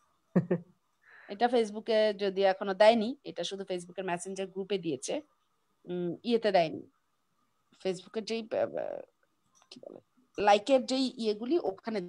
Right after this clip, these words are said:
Speaker 2: দেয়নি এই ইমোজিটা। এই হচ্ছে একটা ফেস-, আহ, LinkedIn-এর পেজ ক্রিয়েট করা এবং LinkedIn-এর পেজে, আহ, আহ, পোস্ট করা।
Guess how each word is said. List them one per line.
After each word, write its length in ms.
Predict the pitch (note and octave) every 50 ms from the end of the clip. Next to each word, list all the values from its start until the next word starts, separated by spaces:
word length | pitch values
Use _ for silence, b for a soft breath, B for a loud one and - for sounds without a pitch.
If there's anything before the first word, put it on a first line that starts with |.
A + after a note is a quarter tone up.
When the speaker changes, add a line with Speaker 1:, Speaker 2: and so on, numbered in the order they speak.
| F3 - _ -
Speaker 2:
দেয়নি 380 | F3+ F3+ F3 F3 E3 E3 E3 E3
এই 220 | E3 E3 E3 E3
ইমোজিটা। 340 | E3 D#3+ D3+ - - - - _ _ _ _ _ _ _ b b b b b b b b b b b b b b _
এই 180 | - B3 C#4 C4
হচ্ছে 320 | C#4+ C#4+ C#4+ - - F#4+ G#4 A#4+ A#4 - -
একটা 500 | F#3+ F#3+ F#3+ - - G#3 G3+ G3 G3 G3 G3
ফেস-, 260 | - G3 G3 F3+ F#3+
আহ, 180 | - - F3+ F3+
LinkedIn-এর 480 | F#3+ G3 G3+ G#3+ A3 A3+ A#3+ B3+ C4+ B3+
পেজ 260 | - A3 A3 A3 - -
ক্রিয়েট 280 | - A#3+ A#3+ B3 B3+ -
করা 200 | - C4 C#4 C#4
এবং 160 | B3+ A#3+ A3+
LinkedIn-এর 440 | G3+ G3 F#3+ G3+ G#3 G#3 A3+ A#3 A#3
পেজে, 380 | - A#3 G3 G#3 G3 G3+ C#4+
আহ, 1040 | F4+ G4 - - - - - - - E3+ F3 E3+ E3+ E3 E3 E3 E3 D#3+ D#3+ E3 E3+
আহ, 220 | - - C3 A2+ - - _ _ _ _ _ _ _
পোস্ট 240 | - C4 B3+ B3+ -
করা। 220 | - E3+ D3+ -